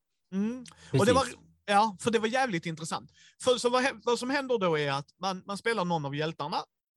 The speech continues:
Speaker 1: Eh, man har, eh, tre tärningar framför sig. Och så rullar man de tärningarna och de har lite olika symboler. Slåss i närstrid, slåss i, i, på avstånd, eh, gå, eh, skydda dig. Och sen är där en bat symbol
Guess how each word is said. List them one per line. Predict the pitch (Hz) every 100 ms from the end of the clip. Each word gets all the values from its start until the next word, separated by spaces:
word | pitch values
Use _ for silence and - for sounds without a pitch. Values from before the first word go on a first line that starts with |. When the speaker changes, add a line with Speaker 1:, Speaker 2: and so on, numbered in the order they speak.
| _
Speaker 1:
Eh, | 151 147 139 -
man | 156 180
har, | 190 151 135 135 -
eh, |
tre | - - 262 160
tärningar | - 226 175 147
framför | 156 165 165
sig. | 147 226 - _ _ - - _
Och | 143
så | 151
rullar | 160 175 147
man | 147
de | 160 147
tärningarna | 156 156 143 160 220
och | 214
de | 185 165
har |
lite | 143 135 127
olika | 123 131
symboler. | 127 120 98 -
Slåss | 135 185 165
i | 170
närstrid, | 180 180 - - 170 170 170 160
slåss | - 143 -
i, | - - 123 - _ - _ _
i, | - 117 117 98 92 90 92
på | -
avstånd, | - 160 180 147 - 170 170 170 170 165 147
eh, | 151 135 135
gå, | 147 131 165 170 165 170 170 170 156 _ _ _ _ -
eh, | 127 123 123
skydda | - 185 180 156 165
dig. | 160 156 156 156 160 156 147 139 _
Och | 160 156
sen | 156
är | 151
där | 147 143
en | 147
bat | - 302 -
symbol | - - 175 135 113 135